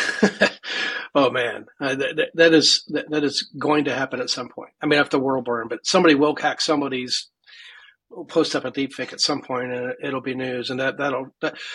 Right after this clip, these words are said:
that's unfortunately what will probably take to get somebody's attention, uh, at, at that point. Um, uh, s-, social media issues. Uh, ha-, any, any thoughts on, you, do you see the, the, um, news today that, uh, they put a stay on,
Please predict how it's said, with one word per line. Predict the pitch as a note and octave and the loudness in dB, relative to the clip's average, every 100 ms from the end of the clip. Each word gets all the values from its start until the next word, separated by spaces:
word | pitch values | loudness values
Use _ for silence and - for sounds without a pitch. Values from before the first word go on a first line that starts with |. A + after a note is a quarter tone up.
| - | 2
that's | F#3 F3 | 2 4
unfortunately | F3 E3+ F3+ - D3 | 2 2 2 2 0
what | C#3 | -2
will | C#3+ | -6
probably | D#3 C#3 C3+ | -4 -4 -4
take | D3 C3+ | -6 -6
to | C3 | -6
get | B2 | -6
somebody's | - C3+ B2 | -6 -8 -8
attention, | A#2+ C3+ B2+ B2+ B2 A#2+ B2 - | -8 -6 -4 -4 -4 -6 -10 -6
uh, | C3+ A#2+ A#2+ - | -2 -2 -4 -6
at, | B2+ B2 | -8 -6
at | C3 | -6
that | C#3 B2+ | -4 -6
point. | - B2+ - - - - - D#3+ | -4 -6 -6 -14 -16 -14 -4 2
Um, | E3 D#3+ D3+ - - - - | 2 2 -4 -16 -14 -12 -8
uh, | |
s-, | F#3+ - - | -6 -6 -4
social | - G#3+ G#3 E3+ | 0 2 2 2
media | E3+ G#3 E3 C#3+ | 2 2 2 0
issues. | C#3 C#3+ B2+ B2+ - | -2 -4 -6 -4 -6
Uh, | D#3 C#3 C3+ C3 | -6 -6 -4 -4
ha-, | F3+ - | -6 -4
any, | F#3 A#3 - | -2 -2 -2
any | A3+ A#3+ | -4 -4
thoughts | G#3 F#3+ - | -4 -6 -2
on, | F3+ D#3+ D3 C#3 - - - | 0 2 0 -4 -8 -20 -10
you, | D#3 | -10
do | - _ D3+ | -10 _ -10
you | |
see | D#3 - | -8 -8
the, | F#3+ - - | -10 -12 -8
the, | D3+ C3 B2+ A#2+ _ _ - | -6 -4 -6 -8 _ _ -10
um, | C3 A#2+ A#2+ A#2 A#2+ - | -6 -6 -8 -10 -12 -6
news | D3+ C#3+ - | -2 0 0
today | C3 B2+ | -2 -2
that, | A#2+ A#2 _ - | -2 -6 _ -8
uh, | B2 A#2+ A2+ A#2+ - - - - | -4 -4 -6 -10 -12 -18 -18 -6
they | C#3+ | -2
put | - C#3 | 2 2
a | |
stay | - D3 C#3 | 4 2 2
on, | C3 | 0